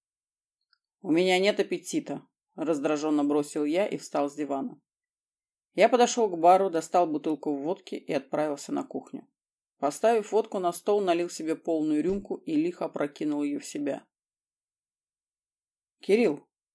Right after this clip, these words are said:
а с чего это ты среди белого дня решил пить? Сейчас дочь из школы придёт. Некрасиво как-то».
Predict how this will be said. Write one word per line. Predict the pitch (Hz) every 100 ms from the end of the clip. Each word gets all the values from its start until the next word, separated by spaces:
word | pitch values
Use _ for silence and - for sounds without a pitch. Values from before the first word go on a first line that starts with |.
| _ _ _
а | 139
с |
чего | - - 226
это | 311 262
ты | 254
среди | 247 214 202
белого | 185 220 185 165
дня | 170 220
решил | 233 - - 202
пить? | - 165 - - _ _ _ _ _ _ _
Сейчас | - - 247 190
дочь | 170 -
из | 214
школы | - 202 185 170
придёт. | 175 165 160 - _ _
Некрасиво | - 135 156 - 277
как-то». | 220 - - -